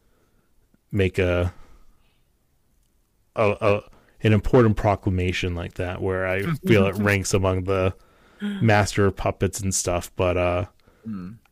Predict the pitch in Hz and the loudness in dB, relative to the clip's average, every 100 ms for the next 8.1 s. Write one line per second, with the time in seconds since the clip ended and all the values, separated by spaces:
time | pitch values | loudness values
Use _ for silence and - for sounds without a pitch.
0 | - 120 117 117 120 - 139 131 120 104 | -4 0 4 6 6 4 2 4 4 2
1 | - 104 98 - - _ - 107 - 85 | 0 -2 -4 -6 -20 _ -2 -2 -2 -8
2 | 90 - 90 90 - - 95 90 - _ | -8 -6 -8 -8 -10 -8 -8 -10 -14 _
3 | - - - _ _ _ - 285 - 120 | -20 -20 -20 _ _ _ 6 6 6 0
4 | 180 190 - 104 - - 214 220 135 127 | -2 -4 -8 -8 0 2 4 2 0 -2
5 | - 101 82 80 - - - 95 95 98 | -8 -8 -8 -8 -14 -20 -10 -8 -8 -10
6 | 76 - - - _ _ _ - 90 80 | -12 -14 -16 -18 _ _ _ -6 -4 -4
7 | 82 _ - - - - - 101 127 73 | -6 _ -20 -20 -20 -20 -14 -12 -12 -14
8 | 71 | -14